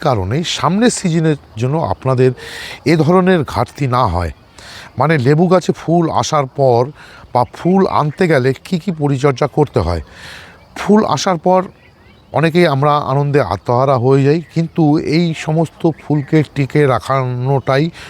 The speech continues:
হচ্ছে আমাদের কাছে বড় চ্যালেঞ্জ, এবং সেই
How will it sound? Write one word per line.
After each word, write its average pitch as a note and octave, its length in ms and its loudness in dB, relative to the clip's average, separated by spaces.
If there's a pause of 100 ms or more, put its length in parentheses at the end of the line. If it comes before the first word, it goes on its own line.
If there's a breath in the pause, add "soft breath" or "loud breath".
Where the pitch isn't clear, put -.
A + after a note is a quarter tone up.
(120)
হচ্ছে - 280 -4 (120)
আমাদের A2+ 300 -2
কাছে A#2 240 -2 (120)
বড় A2 140 2 (120)
চ্যালেঞ্জ, A2 340 0 (540 loud breath)
এবং E3 140 2 (140)
সেই G#3 180 2